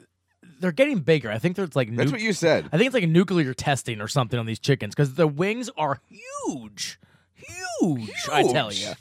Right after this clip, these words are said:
Speaker 1: They're insanely
Speaker 2: Could you thwart a robbery with one of their wings?
Speaker 1: You could.
Speaker 2: 'Cause you could with their fri-, deep-fried pickles at Clingers at the airport.
Speaker 1: See, and that's why I like their deep-fried pickles, 'cause they hold
Speaker 2: Oh,
Speaker 1: up.
Speaker 2: and they're the big spears.
Speaker 1: Yes.
Speaker 2: Now, I like the chips, but sometimes if it's not done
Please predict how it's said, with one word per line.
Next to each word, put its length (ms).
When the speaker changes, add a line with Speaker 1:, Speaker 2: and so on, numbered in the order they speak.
Speaker 1:
They're 200
insanely 640
Speaker 2:
Could 140
you 140
thwart 540
a 160
robbery 520
with 240
one 160
of 60
their 140
wings? 120
Speaker 1:
You 120
could. 360
Speaker 2:
'Cause 200
you 80
could 300
with 180
their 340
fri-, 320
deep-fried 440
pickles 340
at 80
Clingers 320
at 100
the 100
airport. 440
Speaker 1:
See, 180
and 140
that's 220
why 100
I 40
like 200
their 80
deep-fried 400
pickles, 300
'cause 100
they 80
hold 300
Speaker 2:
Oh, 100
Speaker 1:
up. 160
Speaker 2:
and 80
they're 80
the 100
big 200
spears. 720
Speaker 1:
Yes. 140
Speaker 2:
Now, 100
I 40
like 240
the 80
chips, 340
but 140
sometimes 440
if 140
it's 100
not 240
done 320